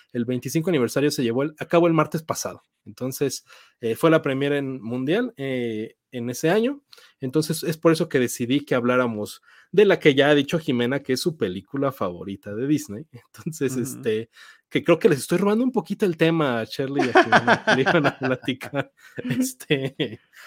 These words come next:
Speaker 1: ahí en, este, en
Speaker 2: ¿Qué
Speaker 1: Cinemanet,
Speaker 2: pasó,
Speaker 1: pero
Speaker 2: Alonso? Y lo hemos, y ya lo habíamos mencionado aquí. Sí, tenemos
Speaker 1: Sí.
Speaker 2: pendiente un, em, un episodio especial de estos recordando en Cinemanet con nuestros amigos y compañeros y colegas de la cobertura fílmica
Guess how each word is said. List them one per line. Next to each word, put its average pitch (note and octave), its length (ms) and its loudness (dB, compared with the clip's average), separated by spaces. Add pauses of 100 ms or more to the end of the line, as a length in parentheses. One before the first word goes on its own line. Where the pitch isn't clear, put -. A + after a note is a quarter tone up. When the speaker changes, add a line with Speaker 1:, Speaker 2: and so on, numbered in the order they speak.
(160)
Speaker 1:
ahí C3+ 280 2
en, C#3 160 0
este, B2+ 540 -2
en C#3 80 -6
Speaker 2:
¿Qué F3+ 80 -2
Speaker 1:
Cinemanet, C#3 300 0
Speaker 2:
pasó, D3+ 360 4
Speaker 1:
pero C#3 400 4
Speaker 2:
Alonso? D3 640 2
Y C#3 120 2
lo E3+ 80 4
hemos, G3 220 2
y E3 60 2 (160)
ya E3+ 140 6
lo F#3+ 80 4
habíamos F3+ 260 -2
mencionado D3 500 -4
aquí. C3+ 320 -4 (220)
Sí, A#3+ 220 -4
tenemos A3+ 320 2
Speaker 1:
Sí. C#3+ 80 -6
Speaker 2:
pendiente E3+ 720 -2 (420)
un, E3+ 360 -2
em, G#2+ 1160 -6 (320)
un D#3 200 -2
episodio D#3 440 -2
especial D3+ 440 0
de C#3+ 80 0
estos C3+ 360 -8
recordando B2+ 680 0
en A2 160 -8
Cinemanet A#2 480 -6
con A2+ 120 -10
nuestros F#2+ 200 -16
amigos A2+ 380 -8
y G#2 60 -20
compañeros G#2+ 560 -10
y - 60 -20
colegas A2 440 -4
de G2+ 80 -6
la G2 100 -6
cobertura A#2 440 -4
fílmica C3+ 380 -6